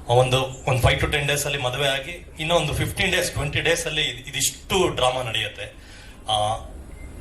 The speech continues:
ತುಂಬಾ ಇಂಟೆನ್ಸ್ ಇದೆ. ನಾನು ಆಗ್ಲೇ ಹೇಳ್ದಾಗೆ ಪ್ರತಿಯೊಂದು ಜನನು ಈ ಇಶ್ಯೂನ ಫೇಸ್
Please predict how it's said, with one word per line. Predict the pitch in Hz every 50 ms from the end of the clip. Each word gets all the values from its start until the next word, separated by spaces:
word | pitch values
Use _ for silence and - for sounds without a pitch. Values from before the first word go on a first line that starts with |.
| - - - - - -
ತುಂಬಾ | - 185 190 190 196
ಇಂಟೆನ್ಸ್ | 170 170 165 175 180 160 143 147
ಇದೆ. | 127 127
ನಾನು | 123 123 127 131
ಆಗ್ಲೇ | 131 143 143 151 151
ಹೇಳ್ದಾಗೆ | 143 143 143 143 139 135 131 135 151 165 165 - - - - - - - - - - - - - - - - - - - - - - -
ಪ್ರತಿಯೊಂದು | - - - - - 208 196 190 185 185 185 185 185 190 190 190 190 - -
ಜನನು | - - 147 160 185 190 196 185
ಈ | 180 160 151 143 143 - - 151 139
ಇಶ್ಯೂನ | 135 - - 175 170 170 156 - - - - - - -
ಫೇಸ್ | - 156 175 185 170 -